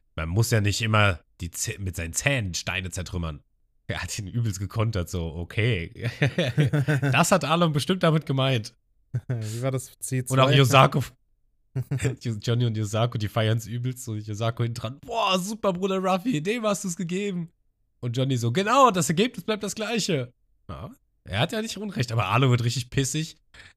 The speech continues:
Speaker 1: Und die Augen schwellen rot an, überall kommen so Wutadern an Hals und, äh, Schläfe. Und er meint, „Damit geht's doch gar nicht.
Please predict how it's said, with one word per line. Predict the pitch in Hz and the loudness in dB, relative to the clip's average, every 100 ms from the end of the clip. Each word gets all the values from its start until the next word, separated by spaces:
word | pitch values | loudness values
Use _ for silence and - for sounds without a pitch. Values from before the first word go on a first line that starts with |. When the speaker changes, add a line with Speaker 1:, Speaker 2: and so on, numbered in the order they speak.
| _ _ - 110 110 | _ _ -12 -10 -8
Speaker 1:
Und | 113 | -8
die | 104 | -8
Augen | - 127 127 | -4 -4 -4
schwellen | - 113 120 | -4 -4 -2
rot | 113 123 123 | 0 0 0
an, | 113 131 131 | -4 -4 -4
überall | 113 120 113 | -2 -2 -2
kommen | 120 | -2
so | 107 95 | -2 -2
Wutadern | 110 147 - 107 139 139 131 | -2 -4 -6 -4 -2 -2 -4
an | 120 113 - | -6 -8 -6
Hals | 135 143 - | -6 -6 -8
und, | 113 113 101 | -8 -8 -8
äh, | 107 110 107 98 | -6 -4 -4 -6
Schläfe. | 95 - 113 135 139 | -6 -2 0 0 -2
Und | 139 104 | -2 -4
er | 80 | -6
meint, | 80 - | -6 -4
„Damit | - 82 - | -6 -6 -4
geht's | 101 - | -4 -2
doch | 92 - | -4 2
gar | 98 101 | 4 4
nicht. | 101 - - | 2 0 -4